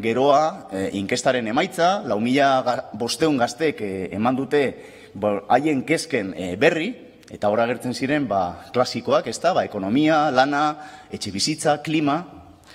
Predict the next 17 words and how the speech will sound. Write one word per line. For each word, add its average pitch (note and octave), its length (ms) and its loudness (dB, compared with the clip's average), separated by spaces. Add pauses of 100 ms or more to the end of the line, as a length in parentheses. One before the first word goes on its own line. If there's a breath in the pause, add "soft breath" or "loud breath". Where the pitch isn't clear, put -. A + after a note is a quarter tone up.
(760 loud breath)
Baina A#2+ 220 2
agertzen G3 220 0
ziren F#3 280 0
bi F3+ 160 0
nahiko, D3+ 480 2
nahiko D3 240 0
berezi, G#2+ 400 -2
eta G#2+ 80 2
bat C#3+ 140 2
zen E3+ 180 -4
ustelkeria, B2+ 680 -2 (920 loud breath)
eta A2 200 0
bigarrena E3 420 0
zen F#3 240 -2
kudeaketa C#3+ 640 0
publiko D#3+ 340 -2
txarra. F#2 380 -4